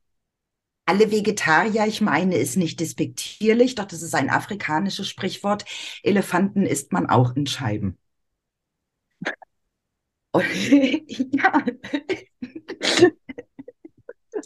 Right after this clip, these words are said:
Und häufig ist es ja so, wenn ich alles auf einmal verändern will,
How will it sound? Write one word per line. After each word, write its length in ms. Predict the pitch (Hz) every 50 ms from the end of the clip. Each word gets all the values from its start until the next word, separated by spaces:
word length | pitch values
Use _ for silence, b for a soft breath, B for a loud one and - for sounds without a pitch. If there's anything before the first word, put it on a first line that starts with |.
| _ _ - 370 320 _ _ _ _ _ _ _ _ _ _ _ _ - 403 403 392 381 359 349 330 320 320 320 B B B B _ _ _ 330 339 330 320 302 294 294 285 285 277 269 262 - _ _ _ _ _ _ _ _ _ _ _ _ _ _ _ _
Und 220 | - 240 226 202 180
häufig 440 | 190 190 233 311 320 330 311 - 285
ist 140 | 294 -
es 140 | 277 254 -
ja 140 | - 254 269
so, 440 | 262 254 269 277 285 294 269 254 -
wenn 220 | - - 214 233 233
ich 180 | 233 - -
alles 220 | 269 320 370 370 -
auf 280 | - - 269 262 -
einmal 440 | - 226 254 294 302 311 294 302 302
verändern 760 | - - 240 - - 269 269 269 269 269 269 277 247 233 -
will, 340 | 202 180 170 160 147 127